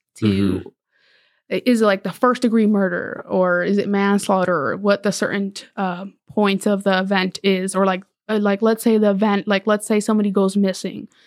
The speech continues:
Speaker 1: or certain things like that. I feel like that really interests, interests me at a certain point. I don't know.
Speaker 2: Yeah, it's definitely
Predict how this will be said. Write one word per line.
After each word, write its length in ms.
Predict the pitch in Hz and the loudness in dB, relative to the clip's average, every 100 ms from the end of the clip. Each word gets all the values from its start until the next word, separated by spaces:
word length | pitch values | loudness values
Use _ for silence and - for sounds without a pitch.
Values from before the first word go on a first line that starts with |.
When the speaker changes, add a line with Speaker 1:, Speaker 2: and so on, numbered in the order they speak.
| _ - | _ -4
Speaker 1:
or 100 | 214 | 0
certain 260 | - - | 0 0
things 200 | 254 240 | 0 0
like 220 | 220 196 196 | 0 0 0
that. 180 | 185 | 0
I 40 | 196 | 0
feel 140 | 220 | 0
like 160 | 202 190 | -2 -2
that 160 | 190 | -4
really 360 | 196 196 190 190 | 0 2 2 0
interests, 520 | 190 196 208 208 - - _ _ _ | -2 -2 -2 -6 -10 -16 _ _ _
interests 460 | 226 240 240 269 - | 2 2 4 0 2
me 420 | 254 269 285 294 - _ _ | 2 4 2 0 -6 _ _
at 140 | 240 240 | 0 2
a 80 | |
certain 320 | 240 269 247 247 | 2 0 0 0
point. 420 | 262 262 262 247 - | 2 2 2 -2 -6
I 80 | 196 | -6
don't 140 | 175 | -6
know. 240 | 185 202 - _ _ | -12 -16 -20 _ _
Speaker 2:
Yeah, 320 | 120 123 104 92 _ | 0 2 0 -6 _
it's 180 | 120 123 | -2 2
definitely 480 | 127 156 208 131 | 2 0 0 -2